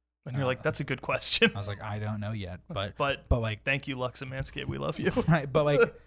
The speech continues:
Speaker 1: <laughs>
Speaker 2: I mean, and, like, we've gotten thousands of dollars of stuff from Elgato, and,
Speaker 1: Yeah.
Speaker 2: like, like, it, it's just insane to me that, that we've been able to produce stuff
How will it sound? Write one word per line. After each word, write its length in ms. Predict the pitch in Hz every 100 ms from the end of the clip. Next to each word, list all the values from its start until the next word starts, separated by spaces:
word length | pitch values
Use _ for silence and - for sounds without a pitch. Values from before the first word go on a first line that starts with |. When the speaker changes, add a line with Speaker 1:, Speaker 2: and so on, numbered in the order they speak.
| -
Speaker 1:
<laughs> 200 | - -
Speaker 2:
I 60 |
mean, 200 | 151 139 135
and, 180 | 143 139
like, 160 | 131
we've 180 | 120 127
gotten 260 | 123 120 110
thousands 580 | - 107 101 101 101 104
of 80 |
dollars 360 | 98 95 95 90
of 100 | 101
stuff 260 | - 101 -
from 120 | 107
Elgato, 680 | 92 98 90 92 87 90 -
and, 80 | 107
Speaker 1:
Yeah. 100 | 147
Speaker 2:
like, 280 | 117 90 - - - - - - -
like, 280 | 117 107 - -
it, 120 | - -
it's 220 | 156 -
just 260 | 220 214
insane 640 | 143 135 - 117 101 82 -
to 120 | - 123
me 320 | 101 90 113 175
that, 280 | 117 101 98 _ - - 151
that 300 | 123 110 127
we've 180 | 127 143
been 120 | 147
able 180 | 139 147
to 80 | 127
produce 300 | - 101 104
stuff 320 | - 143 151